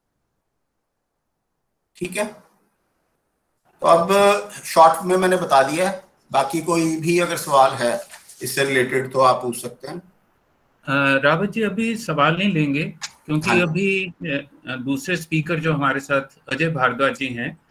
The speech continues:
Speaker 2: अ,
Speaker 1: अच्छा, ठीक।
Speaker 2: उनसे भी, हाँ, बात
Speaker 1: ठीक,
Speaker 2: करके
Speaker 1: ठीक,
Speaker 2: फिर ये open
Speaker 1: ठीक।
Speaker 2: house discussion रहेगा।
Speaker 1: ठीक है, ठीक है।
Speaker 2: तो सवाल जवाब हम तभी करेंगे।
Speaker 1: ठीक है, जैसा ठीक।
Speaker 2: तो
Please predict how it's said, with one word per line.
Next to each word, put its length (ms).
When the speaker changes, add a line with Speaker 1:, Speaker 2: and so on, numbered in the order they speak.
Speaker 2:
अ, 280
Speaker 1:
अच्छा, 180
ठीक। 180
Speaker 2:
उनसे 220
भी, 400
हाँ, 340
बात 260
Speaker 1:
ठीक, 80
Speaker 2:
करके 160
Speaker 1:
ठीक, 180
Speaker 2:
फिर 160
ये 480
open 200
Speaker 1:
ठीक। 80
Speaker 2:
house 180
discussion 640
रहेगा। 380
Speaker 1:
ठीक 280
है, 60
ठीक 220
है। 60
Speaker 2:
तो 340
सवाल 360
जवाब 400
हम 160
तभी 260
करेंगे। 400
Speaker 1:
ठीक 340
है, 140
जैसा 320
ठीक। 160
Speaker 2:
तो 240